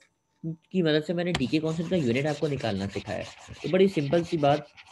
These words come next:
मैंने आपको D K constant का unit बताया, और D K constant का जो यूनिट है मेरे पास, वो क्या है? Second inverse है। बात नहीं समझ में आई तो मैं एक दफ़ा दोबारा बता दूं बेटा, ये देख लीजिए, T half का formula zero point six nine three upon lambda। lambda को वहाँ पे का टी हाफ को नीचे बुलाया, तो lambda का फॉर्मूला बन गया zero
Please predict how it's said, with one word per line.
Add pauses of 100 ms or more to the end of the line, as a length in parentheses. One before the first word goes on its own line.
(160)
मैंने
आपको (140)
D
K
constant
का
unit
बताया, (380)
और
D
K
constant
का
जो
यूनिट
है
मेरे
पास,
वो
क्या
है? (340)
Second
inverse
है। (120)
बात
नहीं
समझ
में
आई
तो
मैं
एक
दफ़ा
दोबारा
बता
दूं
बेटा,
ये
देख
लीजिए, (380)
T
half
का
formula
zero
point
six (120)
nine
three
upon
lambda। (420)
lambda
को
वहाँ
पे
का
टी
हाफ
को
नीचे
बुलाया,
तो
lambda
का
फॉर्मूला
बन
गया
zero